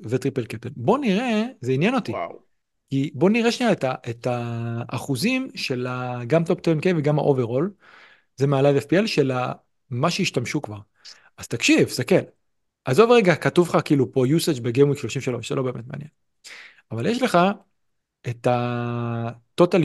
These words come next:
Speaker 1: usage של, אה, כאילו כמה השתמשו בבנץ' בוסט,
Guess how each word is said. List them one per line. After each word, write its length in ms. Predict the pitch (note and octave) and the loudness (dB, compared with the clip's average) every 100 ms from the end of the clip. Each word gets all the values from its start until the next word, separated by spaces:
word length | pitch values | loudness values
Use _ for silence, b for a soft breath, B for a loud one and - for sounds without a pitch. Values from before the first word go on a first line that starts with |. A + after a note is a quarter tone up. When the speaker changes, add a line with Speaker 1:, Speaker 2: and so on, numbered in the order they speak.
| C#3 | 2
Speaker 1:
usage 280 | - A#3+ - - _ _ _ _ _ _ | 0 -2 -2 -20 _ _ _ _ _ _
של, 420 | - - A#2+ A#2 A#2+ | -18 -4 -4 -2 -4
אה, 1200 | A#2+ A#2 A#2 A#2+ A#2 A#2 A#2 A#2 A#2 A2+ A2+ A2+ | -4 -4 -4 -6 -6 -6 -6 -6 -6 -8 -8 -10
כאילו 240 | A#2 D3+ C3+ | 2 2 4
כמה 200 | D#3 E3+ | 4 2
השתמשו 280 | D#3+ C#3+ D3 | 0 -2 -2
בבנץ' 320 | A#2 B2+ A#2 | -2 -2 -4
בוסט, 280 | E3+ - | -6 -8